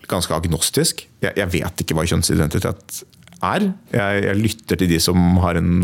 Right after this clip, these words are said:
formening om det, men, men det er, eh, et stykke fra å på en måte være en, kall det, vitenskapelig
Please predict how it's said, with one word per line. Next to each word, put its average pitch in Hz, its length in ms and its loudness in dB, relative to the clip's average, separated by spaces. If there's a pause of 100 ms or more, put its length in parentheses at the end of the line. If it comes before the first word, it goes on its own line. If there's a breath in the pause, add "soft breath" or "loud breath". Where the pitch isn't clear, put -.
formening 82 280 2
om 90 100 4
det, 117 100 2
men, 110 120 -2 (400 loud breath)
men 101 120 2
det 101 80 4
er, 104 120 2 (200)
eh, 110 140 2 (100)
et - 120 -4
stykke - 360 0
fra 90 160 0
å 87 40 0
på 98 80 -2
en 92 40 -6
måte 98 120 0
være 82 300 0
en, 85 140 0
kall 85 200 0
det, 85 120 2
vitenskapelig 87 720 -2